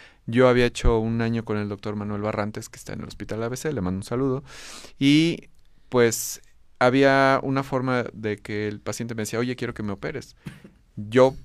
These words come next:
por ética, les decía, "No puedo operarte porque soy residente, todavía no tengo el grado de cirujano plástico, pero te puedo operar con uno de mis maestros". Y hacíamos ahí alguna negociación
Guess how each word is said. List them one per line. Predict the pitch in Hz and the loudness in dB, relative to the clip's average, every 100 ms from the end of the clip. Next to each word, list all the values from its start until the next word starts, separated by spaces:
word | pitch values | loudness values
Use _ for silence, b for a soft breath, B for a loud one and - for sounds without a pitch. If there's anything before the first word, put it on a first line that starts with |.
| - - | -20 -6
por | 95 101 | -2 -2
ética, | - 117 110 | -2 -6 -6
les | 98 | -4
decía, | 98 110 | -6 -6
"No | 107 117 | -4 -4
puedo | 117 135 120 120 120 | 0 2 4 4 2
operarte | - - 110 113 110 | 0 -6 -4 -4 -4
porque | 117 - 107 | -10 -10 -8
soy | - 110 | -6 -6
residente, | 117 - 110 113 113 | -6 -6 -6 -8 -12
todavía | - 104 107 | -8 -6 -4
no | 107 | -4
tengo | 110 110 107 | -6 -6 -4
el | |
grado | 104 101 104 | -2 -2 -2
de | 98 | -4
cirujano | - 104 120 | -6 -8 -8
plástico, | 131 147 131 127 - | -6 -6 -6 -8 -4
pero | 123 113 | -2 -2
te | 107 | -2
puedo | 113 117 | -4 -4
operar | 107 107 | -4 -6
con | 104 104 | -6 -6
uno | 104 | -6
de | |
mis | 104 104 | -8 -8
maestros". | 127 127 - 131 139 B B B B B B - | -8 -8 -8 -10 -10 B B B B B B -8
Y | 107 98 | -6 -4
hacíamos | 98 101 110 104 101 | -6 -6 -6 -6 -8
ahí | 87 90 95 | -10 -8 -8
alguna | 90 95 101 | -8 -8 -8
negociación | 104 113 - 131 151 147 | -6 -8 -8 -6 -6 -6